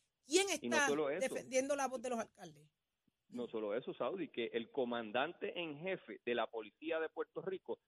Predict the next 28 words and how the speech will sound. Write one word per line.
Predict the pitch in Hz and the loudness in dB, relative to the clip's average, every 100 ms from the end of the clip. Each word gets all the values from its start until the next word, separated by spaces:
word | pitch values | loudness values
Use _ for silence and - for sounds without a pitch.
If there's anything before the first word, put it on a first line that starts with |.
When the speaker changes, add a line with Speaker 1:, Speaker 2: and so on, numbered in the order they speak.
| _ | _
Speaker 2:
es | - 131 | -8 -4
el | |
gobernador | 143 160 156 139 113 | 0 0 0 0 0
Pedro | 294 226 247 | 2 2 2
Speaker 1:
Ujú. | |
Speaker 2:
Pierluisi. | 254 427 - - - | 2 0 -2 -8 -6
El | - 139 131 | -2 -2 -2
que | 139 127 | -4 0
manda | 135 185 196 196 | 0 -2 -2 -4
en | 180 175 | -6 -6
la | 165 | -6
policía, | 160 156 - 196 - | -6 -8 -8 -6 -4
el | 123 - | -4 -6
comandante | - 127 120 117 123 147 165 175 - | -4 -4 -4 -4 0 0 -2 -10 -8
en | 143 131 | -12 -10
jefe | 190 196 - 143 277 | -6 -6 -4 -8 -4
Speaker 1:
Ujú. | 247 240 | -2 0
Speaker 2:
de | 139 | 2
la | 143 | 0
policía | 156 151 - 180 - | -2 -4 -4 -6 -4
es | 143 - - | -6 -6 -4
Pedro | 123 151 | -2 0
Pierluisi. | - 147 120 190 151 - _ | -2 -4 -4 -6 -8 -10 _
Podría | - 151 139 135 147 | 2 2 2 0 0
dar | 160 | -2
una | 170 | -8
instrucción, | 160 165 - 180 135 | -10 -12 -6 -6 -6
"Miren, | 117 147 131 90 | -6 -4 -2 -4